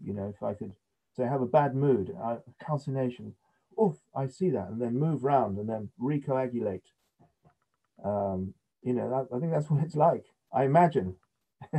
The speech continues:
It's just all my fantasy of how I would like to be, but I'm nowhere near it, of course. So anyway, um, let's see, who haven't, Beatrice, as a scientist, can you tell us something, um, about your experience?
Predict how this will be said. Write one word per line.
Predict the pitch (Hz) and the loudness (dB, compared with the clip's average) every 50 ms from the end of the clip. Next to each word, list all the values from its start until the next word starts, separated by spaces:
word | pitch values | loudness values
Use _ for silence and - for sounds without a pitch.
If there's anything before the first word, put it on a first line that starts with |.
| - - - | -4 -2 -8
It's | 165 - | -8 -4
just | - 180 - - _ - - - - _ - | -4 -6 -6 -6 _ -20 -20 -20 -20 _ 2
all | 165 156 160 | 2 4 6
my | 160 156 156 151 | 8 6 6 6
fantasy | - - 143 156 147 - 143 135 127 113 | 4 4 4 4 4 2 0 0 4 4
of | 113 123 | 4 4
how | 135 139 143 139 | 6 4 4 6
I | - 135 151 | 4 4 4
would | 151 143 131 117 | 6 4 4 4
like | 113 110 113 - - | 4 2 2 0 -6
to | 113 | -6
be, | 101 - 101 95 95 | -2 0 0 0 0
but | - - 110 | 0 -4 -6
I'm | 110 107 113 | -4 -4 -2
nowhere | 120 131 139 127 123 113 | 0 2 4 4 4 4
near | 113 120 135 143 - 90 | 2 2 2 2 0 -2
it, | 92 92 - | -4 -6 -10
of | - | -14
course. | - - - - - - _ _ _ _ _ _ _ _ _ _ _ _ _ _ _ _ _ _ _ _ - - _ _ _ _ _ _ _ _ _ _ _ _ | -8 -8 -8 -8 -8 -16 _ _ _ _ _ _ _ _ _ _ _ _ _ _ _ _ _ _ _ _ -20 -20 _ _ _ _ _ _ _ _ _ _ _ _
So | _ - 135 | _ -2 2
anyway, | 127 139 160 165 147 120 104 101 - - - | 2 4 2 2 2 2 0 -2 -4 -8 -8
um, | - 117 123 120 117 117 117 113 113 - | -4 -4 -2 -2 -2 -4 -4 -6 -8 -8
let's | - 139 147 - - | -6 -6 -6 -6 -4
see, | - 123 107 98 - | -6 -6 -6 -4 -4
who | 143 156 151 | 0 2 2
haven't, | 147 151 143 135 123 - | 2 2 2 -2 -4 0
Beatrice, | 165 175 170 156 - - 196 165 135 123 - - _ _ _ _ _ _ _ _ _ _ _ _ _ _ _ | 2 2 2 2 2 2 4 4 4 0 -2 -16 _ _ _ _ _ _ _ _ _ _ _ _ _ _ _
as | - 120 | -8 -6
a | 143 135 | -6 -6
scientist, | 135 - 165 160 170 170 156 147 143 113 95 - - _ | -2 2 4 4 6 4 2 0 -2 -4 -4 -4 -8 _
can | 135 143 | -4 -4
you | 147 135 | -4 -2
tell | - 160 156 147 | 0 0 0 0
us | 135 135 | -2 -2
something, | - 135 117 104 - 95 98 98 98 _ _ _ _ _ _ _ _ _ _ _ _ _ _ _ _ _ _ _ _ - | -4 -6 -6 -6 -6 -8 -8 -8 -10 _ _ _ _ _ _ _ _ _ _ _ _ _ _ _ _ _ _ _ _ -8
um, | - 113 113 107 107 107 104 - | -6 -4 -4 -4 -6 -8 -12 -10
about | - 113 - 127 120 120 | -10 -4 -4 -4 -4 -2
your | 123 120 120 | -2 -2 -2
experience? | 120 113 - _ - 123 117 104 95 92 - - _ | -2 -4 -6 _ -2 0 0 0 -2 -6 -8 -16 _